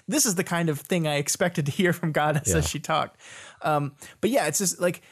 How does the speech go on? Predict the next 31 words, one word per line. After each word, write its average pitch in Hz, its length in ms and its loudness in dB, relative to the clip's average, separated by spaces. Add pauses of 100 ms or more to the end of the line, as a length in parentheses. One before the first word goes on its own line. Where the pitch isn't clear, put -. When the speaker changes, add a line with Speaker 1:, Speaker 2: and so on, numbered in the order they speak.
(120)
Speaker 1:
so - 220 2
we 170 140 4
get 180 220 0
this, 165 240 2
it's - 140 -6
kind 170 220 0
of - 120 -2
played 160 260 0
to 147 120 2
us 143 140 0
as 143 100 -2
a 147 40 2
reveal 156 440 2
that, 131 180 0 (320)
uh, - 40 -14
you 139 180 -2
know, 127 140 2
they 131 240 2
are 143 120 2
not 127 320 0
there 113 220 0
in 117 80 0
the 120 60 -4
gazebo. 123 440 0
They 117 180 -2
are 113 100 0
back 113 280 -2
home 117 360 -4
at - 160 -6
their 117 120 -6
base. 131 440 0